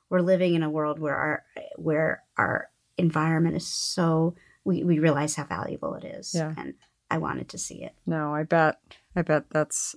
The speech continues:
Speaker 2: that's huge. That's very, very cool. Well, you've made me wanna go there for sure. So, so I always ask this question at the end. Well, in addition, what's your favorite hint flavor?
Speaker 1: Oh, pineapple by
Speaker 2: Pineapple.
Speaker 1: far.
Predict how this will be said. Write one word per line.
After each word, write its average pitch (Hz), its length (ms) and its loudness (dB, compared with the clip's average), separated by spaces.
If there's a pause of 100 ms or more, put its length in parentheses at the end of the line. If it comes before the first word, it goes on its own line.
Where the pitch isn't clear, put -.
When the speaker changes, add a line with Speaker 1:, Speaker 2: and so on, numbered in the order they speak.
Speaker 2:
that's 156 320 0
huge. 147 340 0
That's 185 220 4
very, 160 280 4
very 139 280 -2
cool. 135 420 -4
Well, 156 280 2 (200)
you've 165 260 0
made 165 220 4
me 156 300 0 (120)
wanna 160 260 0
go 139 160 -2
there 127 160 -4
for - 160 -8
sure. 139 340 -2
So, 165 340 2 (340)
so 247 340 0
I 233 200 2
always 262 400 0
ask 214 200 0
this - 140 -2
question 180 380 0
at 170 120 0
the 156 120 -2
end. 160 320 0
Well, 190 160 2
in 233 160 2
addition, 190 340 0
what's 208 220 -2
your 226 80 2
favorite 190 320 2
hint 180 240 0
flavor? 165 440 -2 (440)
Speaker 1:
Oh, 226 100 2
pineapple 190 540 2
by 147 80 0
Speaker 2:
Pineapple. 165 300 4
Speaker 1:
far. 147 200 0